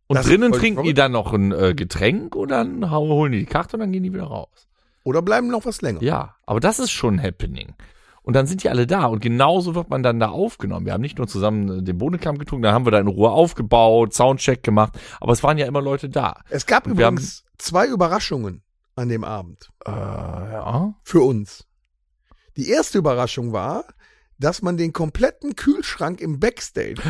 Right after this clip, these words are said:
Speaker 1: <gasps>
Speaker 2: mit Heineken
Speaker 1: Oh.
Speaker 2: vollgeballert hat. So, und jetzt kommt das Witzige.
Speaker 1: <laughs> Ja, stimmt.
Speaker 2: Da
Speaker 1: Die
Speaker 2: müssen
Speaker 1: Story war
Speaker 2: wohl
Speaker 1: gut.
Speaker 2: irgendwelche Leute unseren Podcast hören.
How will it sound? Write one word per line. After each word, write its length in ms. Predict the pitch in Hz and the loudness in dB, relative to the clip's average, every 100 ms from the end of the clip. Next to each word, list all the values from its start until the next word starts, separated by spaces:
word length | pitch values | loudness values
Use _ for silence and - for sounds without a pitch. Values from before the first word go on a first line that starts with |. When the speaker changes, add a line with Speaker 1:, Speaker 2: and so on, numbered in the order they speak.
| 156 143 | -6 -6
Speaker 1:
<gasps> 320 | 117 95 _ | -12 -14 _
Speaker 2:
mit 260 | 123 127 - | -6 -4 0
Heineken 440 | 165 165 135 117 | 4 4 4 0
Speaker 1:
Oh. 20 | |
Speaker 2:
vollgeballert 680 | 113 107 104 98 95 92 87 | -2 -2 -4 -6 -6 -8 -12
hat. 180 | 85 - | -16 -8
So, 60 | 147 | -6
und 80 | 151 | -4
jetzt 160 | 185 | -4
kommt 200 | - 240 | -2 -2
das 160 | 180 165 | -2 -4
Witzige. 800 | 247 - 135 - - 185 120 123 | -6 -2 0 2 6 8 8 4
Speaker 1:
<laughs> 80 | - | 4
Ja, 300 | 170 - 196 | 4 4 -2
stimmt. 460 | - - 117 - - - - _ _ _ _ _ _ _ _ _ _ _ - | -6 -10 -12 -12 -18 -20 -20 _ _ _ _ _ _ _ _ _ _ _ -4
Speaker 2:
Da 140 | 143 | 2
Speaker 1:
Die 60 | 185 | 6
Speaker 2:
müssen 140 | 302 127 | 6 6
Speaker 1:
Story 120 | 117 | 4
war 60 | 165 | 4
Speaker 2:
wohl 80 | 262 | 4
Speaker 1:
gut. 80 | |
Speaker 2:
irgendwelche 540 | 330 359 381 349 330 311 | 4 4 2 0 0 0
Leute 340 | 294 294 320 | 4 4 4
unseren 360 | 285 277 240 262 | 2 2 2 2
Podcast 680 | - 170 - - 151 - - | 2 0 2 2 2 0 2
hören. 400 | 135 135 110 | 4 6 4